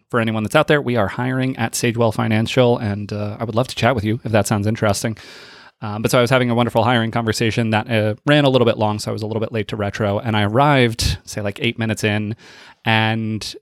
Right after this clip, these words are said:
someone was expressing a concern, and the concern was, I very sincerely know this to be true, but they were saying it in the most positive way, but they were like, "Would be great if Chris could code more." And not in the judgmental, like, "Chris, why are you not getting as much done?" Not in that way at all. Very much in the, "It would be great if Chris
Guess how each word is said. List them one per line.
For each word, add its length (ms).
someone 340
was 140
expressing 380
a 60
concern, 400
and 80
the 40
concern 420
was, 360
I 80
very 260
sincerely 400
know 180
this 180
to 100
be 80
true, 160
but 80
they 80
were 40
saying 200
it 60
in 20
the 80
most 160
positive 340
way, 140
but 80
they 80
were 80
like, 160
"Would 100
be 60
great 220
if 60
Chris 200
could 140
code 240
more." 260
And 160
not 240
in 80
the 80
judgmental, 580
like, 280
"Chris, 240
why 120
are 120
you 100
not 240
getting 260
as 140
much 220
done?" 340
Not 240
in 60
that 140
way 140
at 80
all. 220
Very 260
much 240
in 120
the, 420
"It 140
would 100
be 100
great 240
if 120
Chris 360